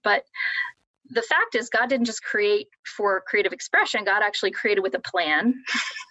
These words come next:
Um, so our, my faith helps me understand that the act of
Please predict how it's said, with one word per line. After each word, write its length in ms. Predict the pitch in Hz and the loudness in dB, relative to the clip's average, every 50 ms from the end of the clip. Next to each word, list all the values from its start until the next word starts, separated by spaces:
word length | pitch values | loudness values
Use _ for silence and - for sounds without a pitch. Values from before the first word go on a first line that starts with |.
| - - - - - - - - - - | -6 -2 0 2 2 2 0 0 -2 -2
Um, 320 | - 220 220 220 220 220 247 | 0 2 2 0 0 -4 -8
so 580 | - - - 269 247 240 240 240 233 233 240 247 - _ _ _ _ _ _ _ _ _ _ | -10 -6 -2 0 2 2 4 2 2 0 -2 -4 -10 _ _ _ _ _ _ _ _ _ _
our, 200 | 233 233 240 233 - - | 0 0 0 0 -2 -2
my 220 | 240 233 226 220 | 0 0 0 0
faith 500 | 240 - - - 392 480 349 226 220 269 - | 0 -2 -2 0 2 4 4 2 0 -2 -2
helps 320 | - - 247 240 - - - | 0 0 0 0 0 -2 -2
me 140 | 214 208 - | -2 -2 0
understand 1000 | - 226 233 233 233 208 240 262 - - - - - 202 214 208 196 202 190 175 - | 0 0 2 2 2 2 0 0 -2 -6 -6 -2 -2 0 2 2 0 0 -2 -2 0
that 360 | 185 170 170 165 170 - - - - - - _ _ - - - _ _ _ _ _ _ _ | 0 2 2 2 0 0 -4 -6 -10 -10 -10 _ _ -18 -18 -18 _ _ _ _ _ _ _
the 320 | 247 190 180 175 - 202 - - | -4 -4 -4 -2 -2 -4 -2 0
act 400 | - 220 240 262 262 - - - | 2 2 2 2 0 -2 -4 -2
of 380 | 196 190 185 180 180 175 180 | 0 2 2 2 0 -2 -4